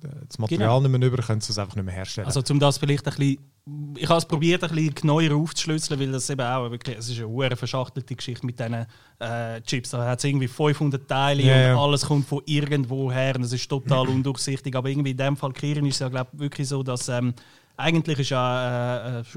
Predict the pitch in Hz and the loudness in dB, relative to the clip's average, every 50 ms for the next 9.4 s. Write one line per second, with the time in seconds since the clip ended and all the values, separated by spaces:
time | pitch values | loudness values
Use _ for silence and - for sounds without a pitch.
0 | 160 - 160 131 117 - - 160 175 170 - 180 165 170 - 123 113 113 123 120 | -6 -4 -4 -4 -4 -2 0 0 0 0 -2 -4 -6 -6 -6 -6 -6 -6 -6 -6
1 | - 135 - 135 131 131 123 113 92 95 107 107 - 117 107 110 113 107 - - | -8 -8 -8 -6 -6 -6 -6 -10 -12 -10 -14 -10 -8 -6 -6 -4 -6 -8 -10 -18
2 | _ _ - 135 135 135 135 131 131 131 131 131 131 127 123 139 147 151 147 180 | _ _ 4 4 4 6 6 6 6 6 6 6 4 2 2 0 -2 2 4 6
3 | 156 139 139 131 127 - 160 156 - 151 131 - 147 131 131 123 113 - 120 123 | 6 6 6 4 2 0 0 0 0 -6 -4 -2 0 0 0 0 -2 -4 -4 -2
4 | 175 202 220 208 208 202 208 208 202 151 135 131 131 135 135 127 - 139 123 - | 0 0 0 0 0 0 0 0 0 -2 0 0 2 0 0 0 -2 -6 -6 -2
5 | - 135 123 - - - 131 131 135 127 131 127 131 127 127 127 127 127 139 127 | -4 -4 -4 -4 -6 -6 -4 -4 -2 0 2 2 2 2 4 2 2 0 -2 -4
6 | - - 131 139 139 123 117 - 135 127 123 131 131 143 160 175 170 170 170 160 | -8 -12 -10 -10 -10 -10 -6 -4 -2 2 4 4 6 6 6 6 6 6 6 6
7 | 160 160 160 156 165 147 139 131 120 - 135 147 160 160 - - 165 165 156 156 | 8 8 8 6 6 4 0 -4 -2 0 0 0 0 0 -2 -6 -6 -2 -2 -2
8 | 151 151 147 147 151 156 160 - - 147 143 135 139 135 127 131 131 131 131 139 | 0 0 0 0 0 -2 -2 -4 -2 -2 0 2 2 0 2 2 0 0 0 0
9 | 139 135 - 165 156 156 165 156 | -2 -2 -2 0 4 4 4 2